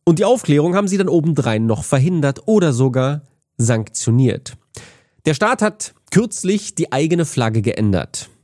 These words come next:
Die neue Flagge, die sieht so aus, äh, könnt ihr gerne einmal mit der somalischen Flagge vergleichen oder mit anderen Flaggen, die es in Somalia so gibt. Im Jahr zweitausendzwanzig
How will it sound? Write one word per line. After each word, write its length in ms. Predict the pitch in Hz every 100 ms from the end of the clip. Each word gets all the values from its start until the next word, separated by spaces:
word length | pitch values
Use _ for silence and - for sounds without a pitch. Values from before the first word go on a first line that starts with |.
| _ -
Die 80 |
neue 260 | 143 214 190
Flagge, 560 | - 110 117 175 226 226 _ _ _ _ _ _ -
die 120 | 101
sieht 200 | 90 85
so 180 | 127 165
aus, 440 | 120 147 196 - - _ _ -
äh, 380 | 123 127 123
könnt 260 | 117 170 214
ihr 80 | 156
gerne 240 | 139 175
einmal 180 | 147 156
mit 120 | 151
der 100 | 156
somalischen 840 | 139 160 175 196 127 - 107 92 -
Flagge 440 | - 113 101 92 -
vergleichen 560 | 110 120 98 95 110 135
oder 140 | 220
mit 120 | 214 -
anderen 380 | 214 233 113
Flaggen, 440 | 101 107 95 135 147 - _ -
die 80 |
es 80 | 127
in 120 | 147
Somalia 440 | 131 135 101 101 101
so 120 | 120
gibt. 380 | 101 85 - - _ -
Im 120 | 160
Jahr 220 | 185 220
zweitausendzwanzig 920 | - 214 214 202 - 117 104 - -